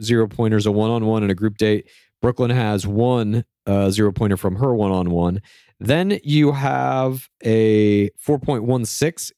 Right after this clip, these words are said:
Gabby. She's only got one zero-pointer, which is a one-on-one. Then you have Katie at a three point three three.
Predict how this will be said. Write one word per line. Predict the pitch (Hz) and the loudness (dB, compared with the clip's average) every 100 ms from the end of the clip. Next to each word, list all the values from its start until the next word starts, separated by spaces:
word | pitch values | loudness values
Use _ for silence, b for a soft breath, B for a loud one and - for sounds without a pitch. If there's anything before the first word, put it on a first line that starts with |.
| 117 | -2
Gabby. | 117 123 151 170 b b b | 0 0 -2 -4 b b b
She's | - 123 | -2 2
only | 147 143 | 2 2
got | 127 | 0
one | 120 127 | 0 0
zero-pointer, | 120 127 113 113 120 123 123 _ _ - | 2 2 2 0 0 2 0 _ _ -4
which | 107 110 | -4 0
is | 98 | 0
a | |
one-on-one. | 98 117 120 123 123 127 123 b b b | 2 2 0 0 0 -2 -6 b b b
Then | 98 104 139 156 | -6 0 2 2
you | 156 123 131 127 | 0 2 4 4
have | 120 131 131 120 113 113 117 117 120 120 - _ _ _ _ _ _ | 2 -2 -2 0 0 0 0 -2 -4 -10 -20 _ _ _ _ _ _
Katie | - 175 156 123 117 135 | -4 0 2 4 4 2
at | - 107 | 0 -2
a | 101 | -2
three | - 139 156 | -4 0 2
point | 147 156 143 117 | 2 0 -2 -4
three | - - 143 | -8 -2 0
three. | 127 - 127 117 98 | 0 0 2 4 2